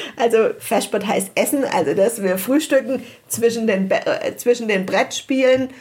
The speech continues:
und dass es überall nur so kleine Nischen gab und der Nebenraum eigentlich gar nicht so intensiv genutzt war,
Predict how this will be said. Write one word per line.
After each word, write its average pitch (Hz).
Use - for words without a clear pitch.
und 214
dass 208
es 196
überall 208
nur 208
so 196
kleine 196
Nischen 269
gab 233
und 202
der 196
Nebenraum 196
eigentlich 196
gar 175
nicht 214
so -
intensiv 196
genutzt 226
war, 233